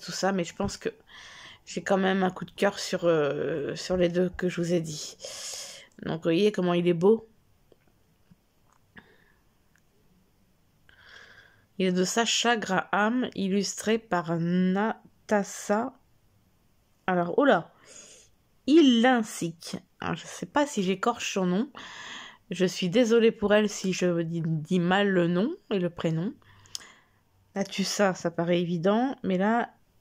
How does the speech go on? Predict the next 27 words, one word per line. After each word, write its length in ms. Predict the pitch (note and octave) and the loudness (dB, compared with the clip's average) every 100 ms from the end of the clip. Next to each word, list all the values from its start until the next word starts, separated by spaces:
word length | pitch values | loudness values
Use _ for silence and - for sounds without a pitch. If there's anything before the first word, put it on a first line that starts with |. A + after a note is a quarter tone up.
| - | -2
Ilin, 560 | A3 A3+ A3 G#3 G#3+ A#3+ | 0 4 4 4 4 2
ou, 340 | C4 G3 F3 - - | 2 0 -2 -8 -4
oui, 200 | G3+ A3 - | -2 -2 2
Ilinsik, 760 | G#3+ G3+ G#3+ G#3 - - A3 - _ - - C4 | 4 4 2 0 -8 -8 -8 -10 _ -16 -10 -8
je 100 | A3 | -8
sais 160 | - | -6
pas. 240 | F#3+ - - - _ - - - - - - - _ _ _ _ _ _ - - | -6 -6 -10 -20 _ -18 -18 -18 -20 -20 -20 -20 _ _ _ _ _ _ -10 -4
Je, 200 | F3+ F#3+ | 2 4
la, 260 | F3 F#3 | 4 2
la, 340 | F3+ E3 F3 - | 2 2 2 2
la, 260 | D#3 E3 D#3+ - - | 2 2 0 -8 -2
oh, 120 | F3+ | 2
la 120 | G3 D3+ | 4 2
boîte 460 | F3+ G#3 C4+ - | 2 6 6 4
est 40 | D#3+ | 0
magnifique, 680 | F3 A3 G#3 F3+ - G#3+ - | 2 4 2 0 -4 -6 -6
c'est, 480 | - D3 G#1+ - _ - - - - - | -8 -6 -6 -10 _ -20 -20 -20 -20 -4
elle 120 | E3+ | 0
est 200 | E3+ - | 0 -2
très, 240 | - D4+ D4 | -4 -2 -2
très 200 | - G3 | -6 -8
co-, 140 | - | -8
costaud. 600 | - F#3 - - E3 - _ _ _ _ - - - - - | -4 -2 -2 -2 -4 -4 _ _ _ _ -20 -20 -20 -20 -14
Très, 180 | - C4+ | -10 -8
très 240 | - C4 | -4 -4
costaud. 640 | G#3+ F#3 - - F3 F3+ - _ _ - - - - - _ - - | -2 -4 -6 -6 -6 -6 -10 _ _ -20 -20 -20 -20 -20 _ -20 -20
C'est, 400 | - - F3+ - | -14 -2 -2 -2